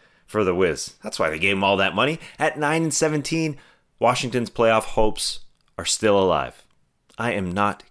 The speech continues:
kidding. Not sure what's up with the Miami Heat. They have lost three in a row after losing to Golden State and are only a game up on those Wizards.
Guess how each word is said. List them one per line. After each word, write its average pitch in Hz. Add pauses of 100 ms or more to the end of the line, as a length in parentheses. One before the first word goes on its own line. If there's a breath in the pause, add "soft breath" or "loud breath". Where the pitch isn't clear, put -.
kidding. 87 (720 soft breath)
Not 156
sure 165
what's 143
up 143
with -
the 123
Miami 110
Heat. 90
They 123
have 123
lost 117
three 143
in 139
a 127
row 107 (240 soft breath)
after 98
losing 107
to 92
Golden 104
State 101
and 101
are 95
only 139
a 95
game 110
up 131 (440)
on 104
those 98
Wizards. 82